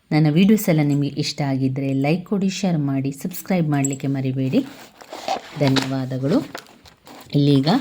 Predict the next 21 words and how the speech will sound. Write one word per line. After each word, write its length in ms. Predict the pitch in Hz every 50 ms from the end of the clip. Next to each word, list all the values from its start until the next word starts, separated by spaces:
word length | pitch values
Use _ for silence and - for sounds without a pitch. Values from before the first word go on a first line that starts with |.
| - - - - 143
ನಾವು 200 | 143 143 143 139
ಬ್ಲಾಕ್ 400 | 135 135 139 143 143 139 - 143
ಎರಡರಲ್ಲಿ 500 | 135 139 156 180 190 208 208 196 180 175
ನೋಡ್ತಾ 360 | 156 143 143 135 139 - 139
ಹೋದೆವು. 420 | 143 147 139 139 131 135 151 240 254 - - - - - - -
ಬ್ಲಾಕ್ 300 | 147 151 147 147 - 147
ಎರಡರಲ್ಲಿ 680 | 143 139 147 139 143 139 135 139 139 139 139 143 143 143 - - - - -
ಮನ್ಸಬ್ದಾರಿ 640 | 156 156 160 - 180 160 143 135 143 135 135 139
ಪದ್ಧತಿ 440 | 135 135 143 131 131 139 135 135 147
ಇರ್ಬೋದು, 440 | 139 135 131 135 135 135 135 139 139
ಸ್ತ್ರೀ 300 | 139 - - 180 202 220
ಶಿಕ್ಷಣ, 480 | 214 - 170 151 - - - 135 135 135 139 139
ಮೊಘಲ್ 360 | 139 143 147 147 156 180 190 185
ಕಾಲದ 500 | - 156 147 139 135 135 135 139 139 143
ಸಾಹಿತ್ಯಗಳು, 920 | 143 - - 147 151 - - 147 - - - 143 135 135 135 131 135 135 135 - - - - - - - - - - - -
ಹಾಗೆ 280 | 190 165 156 143 160
ಸೂಫಿ 420 | 196 - - - 254 247 254 262 240
ಪಂಥದ 440 | 240 - 185 151 143 - 143 143 143
ತತ್ವಗಳನ್ನು 640 | 139 - 135 135 - 143 135 135 135 135 160 233 285
ತಿಳ್ಕೊಂಡೆವು. 640 | - 175 139 131 - 131 131 131 127 127 - -
ಇಲ್ಲಿಗೆ 600 | 202 202 202 202 202 190 214 294 311 - - -